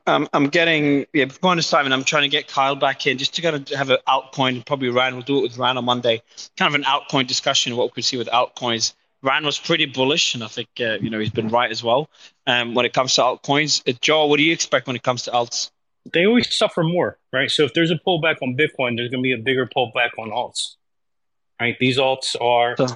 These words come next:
Speaker 2: people have made a lot of money. Uh, I've been very, extremely lucky this year.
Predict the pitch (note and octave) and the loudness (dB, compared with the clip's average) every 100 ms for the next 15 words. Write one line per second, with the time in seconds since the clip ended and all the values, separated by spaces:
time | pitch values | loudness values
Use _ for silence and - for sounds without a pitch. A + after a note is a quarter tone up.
0 | - _ _ _ - E3 F3 D#3+ C3 C#3+ | -12 _ _ _ -6 -2 2 2 0 -2
1 | C#3 B2 B2+ C#3 B2+ C3 C#3+ - _ - | -2 0 0 -2 -4 -4 -6 -10 _ -10
2 | A#2+ B2 A#2+ A#2 A#2+ _ - A2+ C3 A#2+ | -6 -4 -4 -6 -10 _ -16 -4 0 0
3 | A#2+ B2+ C3 B2+ A#2+ G#2 - - E3 D3+ | 2 2 2 2 -2 -4 -6 -4 -4 -2
4 | B2 A#2 - A#2+ - B2 B2+ D3 | -2 -4 -6 -8 -6 -2 -2 -2